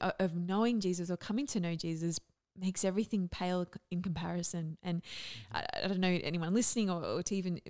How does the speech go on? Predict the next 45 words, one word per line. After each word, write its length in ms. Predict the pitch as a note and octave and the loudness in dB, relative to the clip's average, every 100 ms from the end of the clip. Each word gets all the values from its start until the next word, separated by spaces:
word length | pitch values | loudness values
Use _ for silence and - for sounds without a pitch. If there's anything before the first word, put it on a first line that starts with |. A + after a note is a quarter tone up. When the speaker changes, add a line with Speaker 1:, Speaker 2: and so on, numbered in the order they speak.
| - | -8
Speaker 1:
for 80 | F#3 | -4
you 160 | F3+ | -2
guys 280 | F#3 F3+ - | 0 0 0
here, 240 | - C4+ | 0 0
like, 180 | G#3+ F3+ | 2 0
when 120 | F#3+ F#3 | 2 4
you 120 | F#3 | 2
have 440 | - F#3+ G3+ A3+ | 0 0 2 2
that 160 | G3+ F#3 | 2 0
encounter 720 | E3+ - - E3+ F3+ G3 E3+ | 0 -2 -2 0 0 0 -2
with 240 | E3+ - | -2 -4
Jesus, 720 | - F3 F3+ - G2 F3+ - - - _ _ | -4 -2 0 -2 -4 -2 -2 -4 -20 _ _
that, 160 | - - | -4 0
that 180 | F3+ - | 0 2
moment, 600 | F3 F#3+ F3+ D#3+ E3 - | 2 4 2 0 -2 -2
and 300 | - E3+ - | -2 -2 0
some 180 | G3+ C4+ | 0 2
people 260 | C#4+ C#4 B3+ | 0 0 0
it's 200 | G#3+ G3 | 0 -2
like 140 | F#3+ | -2
a 40 | |
collective 480 | F3 G3 G3+ - G3+ | -4 -2 -2 -2 -2
of 140 | E3+ F3 | -2 -2
little 220 | A#3+ B3 | -2 0
moments 460 | A#3+ A#3 A3 F#3+ | 2 4 2 0
that 180 | - - | -6 -8
culminates 640 | - F#3+ F#3+ F#3 F3+ - | -2 0 2 2 -2 -2
in, 220 | F3+ E3+ E3+ - - - - | -2 0 -2 -8 -20 -20 -18
uh, 260 | - - | -16 -12
like, 220 | - D#3+ - - | -10 -10 -12 -2
your 200 | E3+ - | 0 4
eyes 240 | F3 F3+ | 4 4
opening. 440 | F#3+ F#3+ A3+ B3+ G#3+ | 4 4 0 0 -2
And 220 | - E3 | -2 -4
for 100 | F#3+ | 0
me, 240 | F3+ A3 | 4 4
when 100 | A3 | 4
I 40 | F#3+ | 2
was 100 | F3+ | 0
in 60 | E3+ | -2
grade 200 | E3+ E3+ | -4 -4
ten, 260 | - A#3+ | 0 2
it 80 | G#3+ | 0
was 220 | D#3+ E3+ | 0 -4
this 180 | F3 F3 | -2 -6